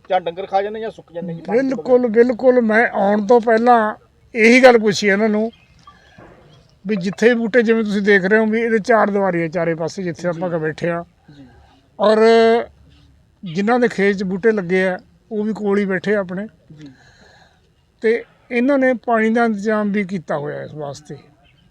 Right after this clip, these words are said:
Speaker 1: ਮਤਲਬ,
Speaker 2: ਤੇ
Speaker 1: ਜਿੱਥੇ ਵੀ ਬੂਟਾ ਲੱਗੇਗਾ, ਉੱਥੇ ਪਾਣੀ ਦਾ
Speaker 2: ਹਾਂ,
Speaker 1: ਇੰਤਜ਼ਾਮ
Speaker 2: ਜ਼ਿਆਦਾਤਰ ਇਹ ਹੈ ਵੀ ਜਿੱਥੇ ਮੈਂ ਕੱਲ੍ਹ ਵੀ ਕੁਛ ਪਿੰਡਾਂ 'ਚ ਗਿਆ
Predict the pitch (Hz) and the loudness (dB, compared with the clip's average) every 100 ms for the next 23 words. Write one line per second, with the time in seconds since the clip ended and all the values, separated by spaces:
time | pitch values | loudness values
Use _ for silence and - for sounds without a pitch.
0 | _ _ _ _ _ 180 190 240 226 220 | _ _ _ _ _ -10 -6 -6 -2 0
1 | 247 254 226 269 269 220 226 240 233 247 | 0 -2 -4 -2 0 0 -2 -2 -2 -4
2 | 226 214 214 226 214 196 185 202 202 208 | -6 -6 -4 -2 0 0 0 4 4 4
3 | 240 226 220 226 226 226 202 202 214 233 | 4 6 8 8 6 2 -4 0 2 2
4 | 220 220 226 226 240 233 196 202 196 208 | 2 2 2 0 0 -2 -4 -4 -4 -4
5 | 202 180 175 190 | -2 0 2 0